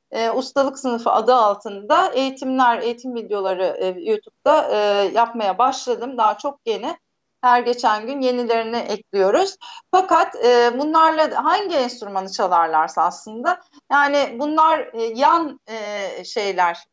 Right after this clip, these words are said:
e, diye düşünerek, e, eğitimi sadece internetten değil, iyi bir hocayla sürdürmek çok çok önemli. E,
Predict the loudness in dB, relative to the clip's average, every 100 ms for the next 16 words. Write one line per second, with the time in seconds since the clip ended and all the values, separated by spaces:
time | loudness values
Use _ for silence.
0 | -8 -6 -6 0 0 0 -4 -2 2 2
1 | 2 -2 -16 _ -2 2 4 4 2 2
2 | 2 2 2 -2 2 2 2 0 -2 2
3 | 2 2 -8 -2 0 0 -4 -6 -2 0
4 | 2 2 4 4 4 4 2 0 -6 _
5 | _ -10 -8 -6 -4 -4 -4 -2 -4 0
6 | -2 0 2 2 0 0 0 -2 _ _
7 | _ _ -8 -2 2 2 2 2 0 -4